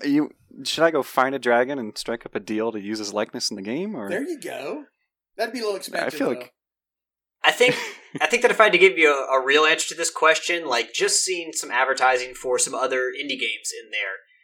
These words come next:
Speaker 3: um, I think that that would probably be, like, that would be nice just to see. 'Cause, I mean, you've seen, um,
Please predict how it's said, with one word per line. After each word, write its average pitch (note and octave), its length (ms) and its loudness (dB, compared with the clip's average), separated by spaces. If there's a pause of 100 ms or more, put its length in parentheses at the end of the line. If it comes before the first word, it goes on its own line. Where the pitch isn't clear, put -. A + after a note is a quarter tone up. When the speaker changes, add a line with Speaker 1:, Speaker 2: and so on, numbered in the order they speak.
(460)
Speaker 3:
um, G2+ 300 -6 (460)
I C#3+ 60 2
think G#3+ 200 2
that C#3 100 -2
that D3+ 160 6
would D3+ 120 2
probably C3+ 280 0
be, A#2+ 260 -4
like, A2+ 140 -4 (160)
that F#3+ 160 6
would C3+ 100 2
be B2+ 100 2
nice G#2 480 -6
just - 200 -6
to - 60 -8
see. C#3+ 160 -6
'Cause, D#3 160 0
I - 40 -2
mean, F3 120 -4
you've G3 140 -4
seen, D#3+ 340 0
um, A2 340 0